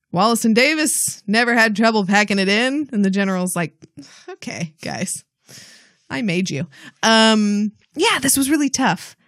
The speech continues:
because, I mean, we talked about this a lot in Singing in the Rain, but the talent, their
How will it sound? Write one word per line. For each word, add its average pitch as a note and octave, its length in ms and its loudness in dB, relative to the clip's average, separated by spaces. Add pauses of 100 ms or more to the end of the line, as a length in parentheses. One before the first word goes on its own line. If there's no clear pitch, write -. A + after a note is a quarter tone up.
(220)
because, A#3+ 520 4
I - 20 2
mean, A#3 120 4
we B3 80 2
talked D#4 200 -4
about C#4 120 -6
this A#3 120 -4
a F#3+ 40 -2
lot E3 400 -2 (100)
in E3+ 140 -2
Singing E3+ 280 -2
in D#3+ 100 -2
the D#3+ 60 -6
Rain, C#3+ 320 -6 (320)
but A3 120 -2 (260)
the G#3+ 160 -2
talent, A#3 1040 -6 (340)
their G3+ 680 2